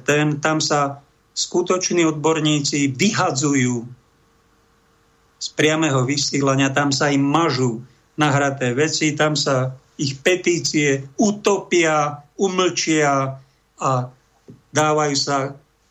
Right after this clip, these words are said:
sa vyposmeškujú takíto ľudia. Páni biskupy, nevidíte to? Za ten rok určite ste si to všimli. Ozvite sa, prosím vás, pretože to sú prenasledovaní moderní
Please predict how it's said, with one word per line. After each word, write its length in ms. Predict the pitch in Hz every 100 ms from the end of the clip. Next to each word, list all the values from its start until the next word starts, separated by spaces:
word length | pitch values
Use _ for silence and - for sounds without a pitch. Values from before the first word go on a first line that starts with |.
| _ - 156 165 - 160 147 131
sa 180 | 131 131
vyposmeškujú 960 | 165 226 254 247 196 160 - 143 123 117
takíto 480 | 131 127 127 131
ľudia. 480 | 120 113 104 110 135 - _ _
Páni 320 | 160 175 175
biskupy, 640 | 156 160 - - 160 175 170
nevidíte 720 | 165 160 156 160 151 131 151
to? 400 | 160 160 185 262 - _ _ _ _ _ _ _ _ _ _ _ _ 127
Za 160 | 170
ten 160 | 170 175 165
rok 160 | 156
určite 480 | 170 202 220 247 208
ste 240 | 175 -
si 240 | 165 175 160
to 160 | 156
všimli. 400 | 143 160 151 143
Ozvite 560 | 139 147 143 214 220 247
sa, 240 | - 180
prosím 480 | 165 160 - 156 151
vás, 480 | 143 127 113 113 - -
pretože 480 | 151 151 160 147 135
to 80 |
sú 240 | 151 - 135
prenasledovaní 1120 | 143 185 208 196 - 170 160 156 156 151 143
moderní 880 | 139 156 170 165 156 156 151 147